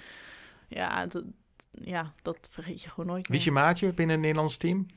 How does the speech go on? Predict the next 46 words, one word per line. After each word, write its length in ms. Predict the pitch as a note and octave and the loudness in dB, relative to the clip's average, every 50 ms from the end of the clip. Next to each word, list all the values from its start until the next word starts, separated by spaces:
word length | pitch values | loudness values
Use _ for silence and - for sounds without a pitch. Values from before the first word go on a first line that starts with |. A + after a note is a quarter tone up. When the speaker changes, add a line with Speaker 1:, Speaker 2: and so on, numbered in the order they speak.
| - - - - - | -18 -20 -20 -6 -4
Speaker 2:
als 120 | C#3 B2 | -2 -2
je 60 | B2 | 0
die 100 | - C#3 | 2 2
al 60 | C3 C3 | 4 4
hebt? 240 | D3 - - - - _ _ _ _ _ _ _ _ _ _ _ | 2 0 -4 -12 -20 _ _ _ _ _ _ _ _ _ _ _
Speaker 1:
Eh, 240 | - A#3+ A#3+ B3 | 8 10 12 12
ja, 240 | C4 C4+ C4 A#3 E3+ | 12 12 12 12 10
eh, 180 | D#3 F#3+ F3 - | 8 2 2 4
nou 180 | A3 A3 A3+ | 6 8 10
ja, 240 | A#3 A3+ A3+ A3 G3+ | 12 12 12 10 10
ik, 220 | - G#3 G#3 - - | 8 6 2 2 0
ik 180 | - - G3 | 0 2 4
heb, 220 | A3+ G#3+ G#3 - A3+ | 4 2 2 4 4
eh, 600 | G#3 G#3 G#3 G3+ G3+ G3+ G3+ G3+ G3+ G3 G3 F#3+ | 6 8 8 8 8 8 8 6 6 6 4 4
Linette 360 | F#3+ F#3+ G3+ G3+ G#3 G#3 G3+ G3 | 4 2 2 4 4 2 4 6
Berenstein 640 | G#3 G3+ G#3 G#3 G#3+ - - - G3+ G3+ G#3 G3+ | 6 6 6 4 2 -2 2 4 6 6 6 6
als, 240 | G3 G3+ F#3+ G3 - | 2 2 0 0 0
eh, 360 | G3+ G3 F#3+ F#3 F#3 F#3 D#3+ | 2 2 4 4 4 2 2
als 160 | - F3 F3 F#3 | 2 0 0 2
echt, 300 | - F3 - - - - | 0 0 -2 -4 -4 -2
eh, 80 | F#3 F#3 F3+ F3+ F3+ F3+ | 0 0 0 0 0 0
mijn 180 | F3+ F3+ F3+ F3+ | -2 -2 -2 2
maatje. 540 | F3 F3 F3 E3+ F3 F3 - F#3 F3 F3 F3 D3 - - - | 4 6 6 6 4 2 0 0 0 0 0 -4 -8 -8 -6
Speaker 2:
Is 80 | C3 A#2+ | -2 0
het 80 | - | 0
ook 60 | E3+ D#3+ | 2 2
je 60 | C#3+ | 2
Speaker 1:
Eh, 60 | - | 4
Speaker 2:
kamergenoot? 680 | - D3+ D3+ D#3+ D#3+ D3+ - E3+ D#3 E3 F3 F3 - - - _ - - | 6 6 6 6 4 2 0 0 0 0 -2 -4 -6 -10 -18 _ -16 -4
Speaker 1:
ja, 240 | - G3+ G3 F#3+ F#3 | 2 6 6 8 8
nu 220 | F#3+ G3 G#3 G#3+ | 6 6 4 4
wel. 320 | F#3 F#3 F3+ F#3 A3 A3+ - - | 6 6 8 8 6 6 2 0
Speaker 2:
Ja. 140 | - C#3 - | 0 2 4
Speaker 1:
Voorheen 400 | G3+ G#3 G#3 G3 G3 G3+ G3+ G3+ | 6 6 8 8 8 8 6 6
was 180 | F#3+ G3 G3 | 4 4 4
het 200 | - F#3+ F#3+ F#3+ | 2 0 0 0
Kelly 280 | - G3+ F#3+ G3 G3 G3+ | 2 2 4 4 2 2
Zeeman. 500 | F3 G3 F#3+ F#3+ G3 G3 F#3 F#3 G3 G#3+ | 2 2 2 4 4 4 2 2 2 2
Dat 180 | G3 F#3 - | 0 -2 -2
is 100 | F#3+ F#3 F#3+ | -2 -2 -2
ook 140 | F#3 - - | -2 -2 -4
echt 220 | - F3+ - - | -6 -6 -4 -4
een 80 | F3+ E3+ | -4 0
maatje 520 | E3 E3 E3+ F3 F3 - - E3 E3 E3 | 2 4 4 2 2 -2 -4 -4 -4 -4
van, 420 | - - D#3+ D#3+ D#3+ D#3 D#3+ D#3+ | -6 -6 -6 -6 -4 -6 -6 -6
eh, 160 | D#3 D#3 D#3 | -6 -6 -6